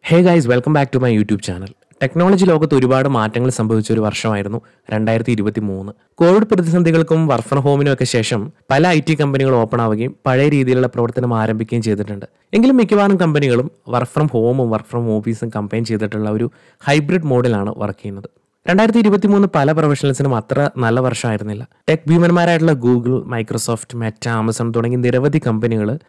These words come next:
ആദ്യ പാദത്തിൽ തന്നെ ആയിരക്കണക്കിന് ജീവനക്കാരെ പിരിച്ചുവിട്ടു.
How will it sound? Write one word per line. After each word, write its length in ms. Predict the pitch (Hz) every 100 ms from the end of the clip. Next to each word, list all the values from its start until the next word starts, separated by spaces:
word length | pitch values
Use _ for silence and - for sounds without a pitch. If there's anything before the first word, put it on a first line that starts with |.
| _
ആദ്യ 280 | 143 160 180
പാദത്തിൽ 500 | 165 143 131 139 131
തന്നെ 220 | 127 123 -
ആയിരക്കണക്കിന് 640 | 120 120 139 127 123 120
ജീവനക്കാരെ 580 | 113 107 110 113 110 110
പിരിച്ചുവിട്ടു. 460 | 110 110 - 113 -